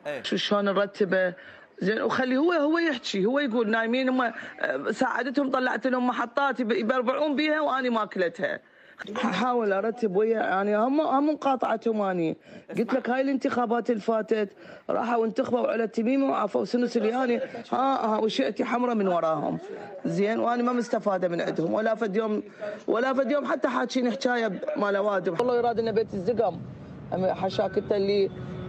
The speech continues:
Speaker 2: اللي يخافون عود يخافون على نفسهم من العين. اعلام مثلا ي-، ي-، يعني او تعليقات تجي تقول هاي شنو، لا شلون قالوا مال عالي نصيف، طلعت الحقيقه، هيك موضوع.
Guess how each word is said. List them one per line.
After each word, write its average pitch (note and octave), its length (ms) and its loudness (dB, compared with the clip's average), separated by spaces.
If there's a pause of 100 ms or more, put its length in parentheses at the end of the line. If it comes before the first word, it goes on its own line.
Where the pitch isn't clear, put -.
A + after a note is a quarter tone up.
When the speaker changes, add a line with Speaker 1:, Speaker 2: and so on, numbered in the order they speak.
(160)
Speaker 2:
اللي G3+ 280 2
يخافون A3+ 480 0
عود A3+ 160 0
يخافون A#3 400 0
على D4 180 0
نفسهم C4 280 0
من B3 100 0
العين. C4+ 360 0 (400)
اعلام B3 840 0 (880)
مثلا F#3 340 0
ي-، - 40 -2
ي-، F#3 540 0
يعني F3+ 300 0
او F3 220 0
تعليقات G3 600 0
تجي A#3 260 0
تقول G#3 280 0 (240)
هاي G#3 200 0
شنو، A#3 320 0
لا F3+ 180 2
شلون A3+ 340 2
قالوا B3 240 2
مال A#3 220 2
عالي A#3 260 2
نصيف، A#3 440 2
طلعت G#3 340 0
الحقيقه، A#3+ 520 0
هيك B3 200 0
موضوع. G#3 520 0